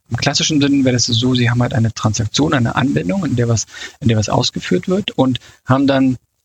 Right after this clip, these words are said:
später einen Report oder einen analytischen Report in einem anderen System, wo Sie dann noch wieder zurückspringen müssen. Und, äh, wenn man das jetzt irgendwie zusammenführt in, in, in ein System,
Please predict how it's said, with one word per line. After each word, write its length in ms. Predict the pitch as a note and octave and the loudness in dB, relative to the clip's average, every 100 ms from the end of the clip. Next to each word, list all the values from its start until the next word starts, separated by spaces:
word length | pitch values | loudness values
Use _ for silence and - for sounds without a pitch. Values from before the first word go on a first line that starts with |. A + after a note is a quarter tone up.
| _ | _
später 400 | - C#3 C3 C3+ | -4 -2 -2 0
einen 300 | A#2+ A#2+ A#2 | 2 2 2
Report 560 | C#3+ C3+ C#3 C3+ C3 - | 0 0 0 2 0 0
oder 200 | B2 B2+ | 0 0
einen 120 | B2+ | 0
analytischen 600 | A#2+ A#2+ B2+ C#3 A#2+ B2+ | 0 0 0 -2 -2 0
Report 340 | C3 B2 B2+ | -2 -2 -2
in 120 | B2 | 0
einem 160 | A#2 B2 | -2 0
anderen 400 | A#2+ A#2+ A#2 A2 | 0 0 0 0
System, 520 | A2+ - C3 C3 C#3+ - - - - | -2 -2 -2 0 -2 -6 -10 -12 -2
wo 100 | B2 | 0
Sie 100 | A#2+ | 2
dann 100 | A#2+ | 0
noch 120 | A#2 | 2
wieder 140 | A2+ | 0
zurückspringen 920 | G#2+ A2+ A2+ A#2+ - - A#2 A2+ A2 | 0 0 0 0 -4 -2 0 2 2
müssen. 500 | A2+ A#2+ - D#3 G#3+ - _ - - - - - | 2 0 0 0 -2 -4 _ -14 -12 -12 -18 -6
Und, 480 | - B2 B2 B2+ A2+ | -2 2 2 2 -2
äh, 400 | - A#2+ A#2+ B2 | -2 0 0 0
wenn 100 | B2 | 0
man 100 | B2 | 0
das 160 | B2 B2 | 0 -2
jetzt 140 | - | -2
irgendwie 180 | B2+ A#2 | -2 0
zusammenführt 1080 | - A2 G#2+ A#2 E3+ - - A#2 F3 - - - - | -2 -2 -2 -2 -4 -4 -2 0 0 -6 -14 -16 -4
in, 140 | A#2+ | -2
in, 260 | B2+ G#2+ G#2+ - | 0 0 -2 -2
in 120 | A2 - | -4 -2
ein 420 | G#2+ G#2 A#2+ D3+ | -2 0 0 -2
System, 680 | D3 D3+ - - C#3+ F3 G#3 | -2 -4 -2 0 0 0 -2